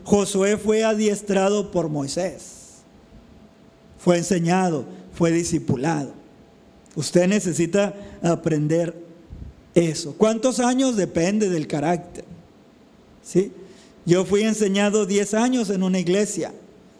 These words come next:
antes de ser llamado al pastorado, de los quince a los veinticinco.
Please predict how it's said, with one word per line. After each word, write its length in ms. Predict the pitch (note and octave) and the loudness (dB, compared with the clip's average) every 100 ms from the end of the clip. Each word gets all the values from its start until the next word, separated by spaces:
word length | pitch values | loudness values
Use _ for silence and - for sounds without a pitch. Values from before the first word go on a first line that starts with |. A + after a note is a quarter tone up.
| - - - | -20 -20 0
antes 320 | F3 F3+ G#3+ | 0 2 0
de 120 | G#3+ | 0
ser 220 | E3+ F#3+ F#3+ | 0 -2 0
llamado 600 | G3 F#3 G#3 A3 A#3 A3+ - - - | 0 2 2 2 0 -4 -14 -20 -2
al 180 | F3 E3+ | 0 2
pastorado, 680 | E3 D#3 D#3 D3 F#3 E3+ C#3 - - - - | 0 -2 -4 0 0 0 -6 -12 -20 -20 -2
de 120 | E3+ | 2
los 220 | E3+ E3 - | 2 0 0
quince 360 | A3+ C4+ C4+ | 2 2 0
a 40 | A#3+ | 2
los 140 | G3+ | 2
veinticinco. 800 | F#3 F3 E3 D#3 F3+ D#3+ C3 - | 0 -2 -2 -2 -2 -2 -4 -10